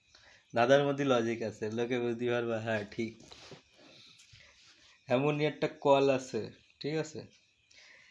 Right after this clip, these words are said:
যে আম-, এই মেশিন আর কি, তেল ভাঙানো মেশিন, কল, তিলের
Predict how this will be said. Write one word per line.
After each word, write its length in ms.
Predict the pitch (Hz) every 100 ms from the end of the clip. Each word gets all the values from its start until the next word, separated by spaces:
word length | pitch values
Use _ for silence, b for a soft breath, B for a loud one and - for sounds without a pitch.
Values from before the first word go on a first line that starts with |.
| B
যে 120 | 131 135
আম-, 560 | 131 131 - - 131 131 127
এই 180 | 127 123 120 120 - -
মেশিন 380 | 160 156 151 139
আর 120 | 120
কি, 200 | - 113 107 - _ _ _ b b b - _ -
তেল 160 | 139 127
ভাঙানো 380 | 127 131 127 127
মেশিন, 400 | 123 117 120 117 117 -
কল, 280 | 127 120 113 113 - _ B B B B B B B
তিলের 320 | 131 127 123